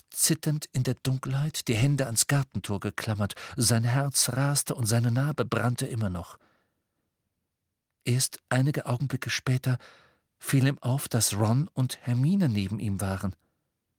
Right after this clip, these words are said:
„Harry, komm zurück ins Haus“, flüsterte Hermine.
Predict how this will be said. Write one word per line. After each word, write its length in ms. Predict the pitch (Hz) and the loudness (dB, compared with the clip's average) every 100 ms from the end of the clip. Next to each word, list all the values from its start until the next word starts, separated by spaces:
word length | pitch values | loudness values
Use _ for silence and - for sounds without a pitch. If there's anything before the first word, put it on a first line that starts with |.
| _ _ _ _ _ _ _ - | _ _ _ _ _ _ _ -14
„Harry, 600 | 143 160 151 139 135 131 _ _ _ _ _ _ _ _ _ _ - | -2 0 2 2 0 -2 _ _ _ _ _ _ _ _ _ _ -10
komm 220 | - 185 | -2 0
zurück 340 | - 160 139 | 0 -2 -2
ins 280 | 147 143 - | -2 -2 -2
Haus“, 440 | 120 120 117 - - _ _ _ _ _ _ - | -2 -2 -4 -6 -10 _ _ _ _ _ _ -12
flüsterte 480 | - 92 - 98 | -6 -2 -2 -2
Hermine. 480 | 92 98 90 82 76 | -2 -2 -2 -4 -6